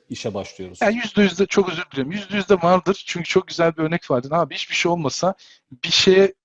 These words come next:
Speaker 2: bağlıyoruz. Mesela banka ekstresi, telefon ekstresi. Yani hani illaki çok kritik bir şey olmasa bile böyle takip etmek istediğimiz yüzde doksan dokuz nokta altı dokuza kadar vardır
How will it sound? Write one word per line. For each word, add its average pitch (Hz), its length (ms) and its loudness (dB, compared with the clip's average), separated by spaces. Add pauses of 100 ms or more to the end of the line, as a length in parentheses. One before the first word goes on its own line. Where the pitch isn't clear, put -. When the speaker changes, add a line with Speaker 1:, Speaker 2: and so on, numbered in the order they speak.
(140)
Speaker 2:
bağlıyoruz. 120 420 2
Mesela 123 340 0
banka 139 320 2
ekstresi, 143 600 -2
telefon 139 460 -2
ekstresi. 147 540 -4
Yani 143 280 2 (340)
hani 139 160 -2
illaki 170 640 -2 (260)
çok - 240 -2
kritik - 380 -6
bir - 60 -4
şey 180 160 0
olmasa 170 460 0
bile 180 400 -4
böyle 139 140 2
takip 143 380 -2
etmek 147 260 -8
istediğimiz 127 540 -6 (300)
yüzde 156 280 -2
doksan 185 380 0
dokuz 190 260 -2
nokta 165 260 -2
altı 156 300 2
dokuza 175 280 -2
kadar 202 260 2
vardır 175 380 2